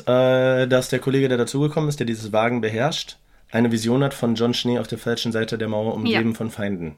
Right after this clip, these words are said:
Speaker 2: Und währenddessen hat er einen epileptischen Anfall.
Speaker 1: Ah, und ansonsten laufen die halt jede Folge einfach nur blöd durch die Gegend und kommen nirgendwo an, Alter. Das
Speaker 2: Ja.
Speaker 1: ist hier, das ist wirklich, es ist wirklich lame.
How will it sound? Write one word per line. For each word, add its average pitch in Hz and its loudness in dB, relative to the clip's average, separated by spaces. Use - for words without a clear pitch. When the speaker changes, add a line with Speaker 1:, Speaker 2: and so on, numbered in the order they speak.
Speaker 2:
Und 185 -2
währenddessen 170 -8
hat 180 -8
er 196 -6
einen 196 -6
epileptischen 190 -8
Anfall. 170 -12
Speaker 1:
Ah, 101 -12
und - -14
ansonsten 107 -8
laufen 104 -6
die 104 -8
halt 107 -10
jede 107 -8
Folge 107 -10
einfach 107 -8
nur 107 -6
blöd 110 -8
durch 110 -8
die 113 -12
Gegend 110 -6
und 110 -8
kommen 110 -8
nirgendwo 107 -6
an, 101 -6
Alter. 104 -8
Das 208 -4
Speaker 2:
Ja. 214 -6
Speaker 1:
ist - -10
hier, 107 -10
das 104 -12
ist - -16
wirklich, 107 -10
es 101 -12
ist 101 -16
wirklich 98 -14
lame. 98 -8